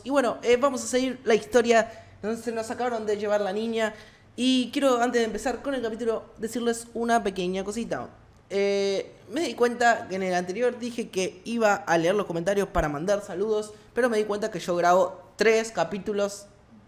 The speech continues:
de recorrido, o hasta cuatro a veces el fin de semana, para tenerlos en la semana, ya que tengo poco tiempo.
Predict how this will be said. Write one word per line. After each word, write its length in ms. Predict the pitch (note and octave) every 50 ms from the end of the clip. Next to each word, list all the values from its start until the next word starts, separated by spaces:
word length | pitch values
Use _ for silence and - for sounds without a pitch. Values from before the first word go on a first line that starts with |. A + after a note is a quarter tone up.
| _ -
de 280 | E3 F3 E3+ E3+ E3
recorrido, 680 | D#3+ E3 D#3+ F#3+ G3 G3+ G3 G3 G3+ G#3 A3 B3 B3 - - - - -
o 160 | - C3 C3+
hasta 260 | B2+ - - D3 D3
cuatro 360 | - - G3 G#3 G3 - F#3+ F#3
a 20 |
veces 240 | F#3 F#3+ G3 F#3+ F#3+
el 100 | E3+ D#3+
fin 100 | F#3 F#3
de 60 | F#3
semana, 420 | F3+ G#3 F#3 F3+ F#3 G3+ G3+ G3+
para 420 | - B3 A3+ A3+ A3 A3+ - - - - - _
tenerlos 560 | _ B3 B3 B3 A3+ A3+ A3+ A3+ A3 A3 - - - _
en 180 | - F#3+ F#3+ F3+
la 80 | D#3+ D#3
semana, 380 | - F#3 G3+ A3 F#3+ C#3+ A2+
ya 140 | - - D3+
que 100 | C#3 C#3
tengo 420 | C3+ C#3+ C#3+ C#3+ C#3 - - - - -
poco 180 | - D#3+ D#3+ F3
tiempo. 320 | G3 G3 F#3 D3 B2 -